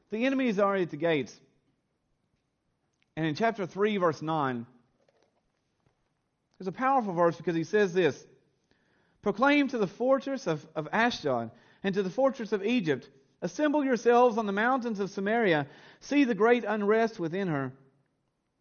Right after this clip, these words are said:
and the oppression of, among her people. For they do not know what is right, declares the Lord,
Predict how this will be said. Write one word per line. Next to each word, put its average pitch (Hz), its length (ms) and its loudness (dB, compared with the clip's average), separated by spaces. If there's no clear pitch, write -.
and 143 100 -6
the 147 60 -2
oppression 175 400 -2
of, 139 100 -6
among 147 260 -6
her 135 80 -4
people. 113 380 -10
For 135 80 -12
they 143 100 0
do 135 100 -2
not 170 200 -2
know 165 100 0
what 165 160 0
is 147 120 -6
right, 123 260 0
declares 123 340 -6
the 123 80 -12
Lord, 113 320 -8